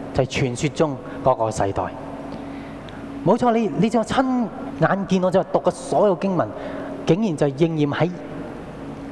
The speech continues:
人類歷史六千年歷史當中呢近四十年。你見到喺一九四八年以色列復國歸回，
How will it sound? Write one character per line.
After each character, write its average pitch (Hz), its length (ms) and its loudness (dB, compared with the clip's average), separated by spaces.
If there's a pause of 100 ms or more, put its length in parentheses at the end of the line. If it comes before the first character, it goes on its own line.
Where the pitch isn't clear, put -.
(360)
人 147 200 4
類 156 160 4
歷 - 100 -8
史 190 140 2
六 - 200 4
千 226 200 4
年 143 140 2
歷 127 200 0
史 156 60 4
當 165 200 2
中 156 200 0 (640)
呢 208 460 4 (320)
近 156 100 6 (420)
四 131 220 0
十 123 200 0
年。 104 120 -2 (280)
你 139 120 4
見 143 160 0
到 143 180 4 (100)
喺 143 140 2
一 - 20 -12
九 147 140 2
四 143 140 2
八 127 160 2
年 113 180 -8
以 120 60 0
色 160 100 0
列 139 100 4
復 131 240 0
國 123 160 4 (200)
歸 170 200 2
回， 117 160 -2